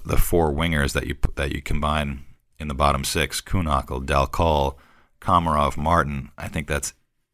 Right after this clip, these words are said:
seven total goals from those guys this year. Ross Johnston, is, who was the healthy scratch last night, three more. So, um,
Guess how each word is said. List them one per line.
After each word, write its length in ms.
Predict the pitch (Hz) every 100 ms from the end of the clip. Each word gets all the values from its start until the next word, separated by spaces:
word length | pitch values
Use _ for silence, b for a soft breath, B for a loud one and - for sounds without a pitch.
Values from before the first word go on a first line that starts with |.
| _ -
seven 520 | - - 82 87 82
total 320 | 85 82 82
goals 380 | 80 85 90 -
from 160 | 90
those 180 | 85 87
guys 300 | 90 87 90
this 200 | 90 -
year. 140 | 92 90
Ross 240 | 76 78
Johnston, 480 | - 78 76 - 76
is, 220 | 65 - - -
who 80 | 71
was 160 | 71
the 80 | -
healthy 240 | 78 76
scratch 400 | 73 80 73 -
last 240 | 71 69 -
night, 240 | 73 71 -
three 300 | - 85 82
more. 320 | 80 80 82
So, 340 | - 73 69 - B B B B B B -
um, 500 | - - - 67